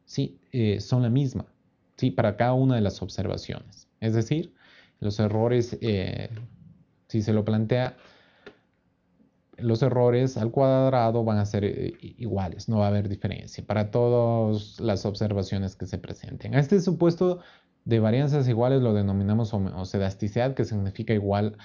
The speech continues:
dispersión o varianza. Si es que esto no se cumple, estamos hablando entonces de heterocedasticidad. Consecuencias. Hay varias consecuencias, ¿sí?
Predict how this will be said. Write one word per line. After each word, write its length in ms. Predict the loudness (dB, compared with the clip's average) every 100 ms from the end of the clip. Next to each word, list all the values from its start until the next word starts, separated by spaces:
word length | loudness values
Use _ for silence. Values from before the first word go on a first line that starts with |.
| -20 _
dispersión 540 | -4 -2 -2 -2 -4 -4
o 100 | -4
varianza. 480 | -2 -4 -12 -20 -20 _
Si 200 | 2 2
es 80 | 4
que 140 | 0
esto 200 | 2 2
no 140 | 2
se 180 | 2 0
cumple, 420 | 2 2 4 0 -2
estamos 360 | -4 -4 0
hablando 280 | 0 0 -2
entonces 580 | -2 -2 -2 -4 -8 -8
de 260 | -2 -2 -2
heterocedasticidad. 1120 | -2 -4 -4 -8 -12 -14 -16 -14 -14 -16 -20 _ -20 -20 -20 -20 -20 _ _ _ 2
Consecuencias. 760 | 4 4 2 2 2 2 0 0
Hay 140 | 2
varias 340 | 4 4 4 2
consecuencias, 880 | -2 -2 -2 0 -2 -4 -14 -20 -20 -8
¿sí? 240 | -4 -4